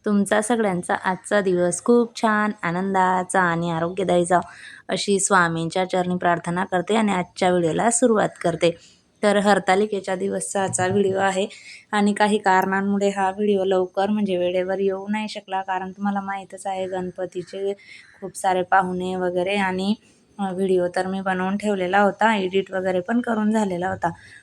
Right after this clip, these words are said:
पण, अ, नेमकं, अ, घरात व्हॉइस ओव्हर करायचाच राहून गेलेला होता, पण घरात पाहुणे, अ, असल्यामुळे, अ, नाही जमलं, कारण व्हॉइस ओव्हर करताना खूप शांतता लागते, नाही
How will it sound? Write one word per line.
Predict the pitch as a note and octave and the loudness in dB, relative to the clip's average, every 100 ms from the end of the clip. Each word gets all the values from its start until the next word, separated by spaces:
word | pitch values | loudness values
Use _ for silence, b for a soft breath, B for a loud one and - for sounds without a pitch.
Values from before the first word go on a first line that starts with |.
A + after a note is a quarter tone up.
| _ | _
पण, | G#3 G#3 | 2 4
अ, | A3 A3 A3 | 4 2 2
नेमकं, | G#3 G#3 G3+ A#3 C4 - b b _ A3 | 2 2 2 2 0 -2 b b _ 0
अ, | G3+ G3 | 2 4
घरात | G#3 G3 G3+ | 6 6 4
व्हॉइस | G#3+ G#3+ G#3 | 6 6 6
ओव्हर | A3 A3 | 6 2
करायचाच | G#3+ G3 F#3+ F#3 G#3 | 4 4 2 0 -2
राहून | G#3+ A3+ A3 | 0 0 2
गेलेला | G3+ G3 | 2 2
होता, | G3+ | 2
पण | G3+ G#3 G3+ | 0 0 2
घरात | G3 F#3+ - | 2 0 0
पाहुणे, | G#3+ G#3+ G3 G3 A#3 | 2 2 2 0 0
अ, | A#3+ A3+ G#3 G3+ G3+ - _ - | 0 0 0 -2 -4 -12 _ -6
असल्यामुळे, | G#3 - G#3 G#3 G3 A3+ - B B _ | -4 0 2 2 2 -2 -4 B B _
अ, | G#3 G3 G3 G3 _ | 0 2 2 -2 _
नाही | G#3+ G#3+ G#3+ | 0 2 2
जमलं, | G#3 G3 F#3+ | 2 0 0
कारण | F#3+ F#3+ G3+ | 0 2 2
व्हॉइस | G3 G3+ G3+ | 2 2 0
ओव्हर | A3 | -2
करताना | G#3+ G3 F#3+ G3 G3+ G#3+ | 0 0 2 2 2 0
खूप | - G3+ | -2 -6
शांतता | - - G#3+ G3 F3+ | -6 -4 -2 -2 -2
लागते, | F#3+ G3 - F#3+ | 0 -2 -4 -2
नाही | G3+ G3+ | 2 2